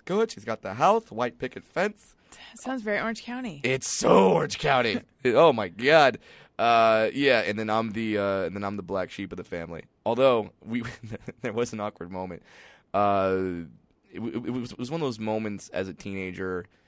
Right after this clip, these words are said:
Speaker 1: where I was, like, yelling with my dad, and, like, we all, we all rebel.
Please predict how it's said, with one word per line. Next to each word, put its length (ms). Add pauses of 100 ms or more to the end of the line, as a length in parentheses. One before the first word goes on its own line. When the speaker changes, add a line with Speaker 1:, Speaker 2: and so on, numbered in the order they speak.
(240)
Speaker 1:
where 280
I 60
was, 420
like, 320 (240)
yelling 280
with 140
my 100
dad, 560 (100)
and, 540 (180)
like, 260
we 140
all, 180
we 160
all 120
rebel. 640